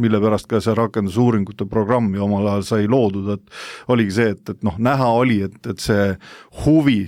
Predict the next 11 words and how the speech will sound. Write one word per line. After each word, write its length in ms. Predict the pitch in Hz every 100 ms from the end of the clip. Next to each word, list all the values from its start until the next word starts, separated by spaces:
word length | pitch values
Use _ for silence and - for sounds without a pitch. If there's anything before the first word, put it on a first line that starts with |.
| - _ -
teadusmahuka 1000 | 127 107 98 95 - 110 117 107 90 110
arendustegevuse 800 | 117 104 90 - 120 107 92 101
vastu 320 | 98 98 - 110
on 240 | 123 107
kasvamas 640 | 110 110 - 98 107 104
või, 160 | 107 117
noh, 140 | 123
see 80 | 123
on 100 | 139
möödapääsmatu 880 | 147 135 101 95 107 98 101 95 101
tegelikult. 640 | 104 104 98 92 95 87